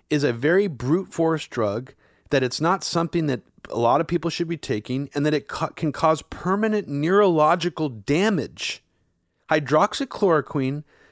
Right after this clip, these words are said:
can actually cause psychotic breaks. You can look it up online, look up psychosis and hydroxychloroquine. It actually can induce psychosis for someone who takes it for their very first time.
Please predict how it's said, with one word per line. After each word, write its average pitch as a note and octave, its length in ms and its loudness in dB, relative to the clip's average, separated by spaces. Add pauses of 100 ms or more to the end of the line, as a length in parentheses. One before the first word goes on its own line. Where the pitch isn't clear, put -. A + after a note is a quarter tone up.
(200)
can - 140 -2
actually E3+ 440 0
cause D#3 440 0
psychotic B2 540 -4
breaks. - 480 -10 (220)
You - 60 -20
can A#2+ 180 -4
look D3+ 180 0
it F3+ 60 0
up E3+ 160 -2
online, D3 560 0 (180)
look C3 200 -2
up - 140 -2
psychosis E3 840 -4
and C3+ 140 -8
hydroxychloroquine. C3 1300 -6 (540)
It D3 120 0
actually D#3 360 2
can C#3+ 320 -2
induce C3+ 500 -4
psychosis D3 760 -2
for B2 300 -4
someone C#3+ 300 -2
who C#3 100 -4
takes C3+ 280 -6
it C3 60 -16
for - 120 -18
their G#2 160 -6
very D3 320 -2
first D3+ 340 -4
time. A2+ 360 -8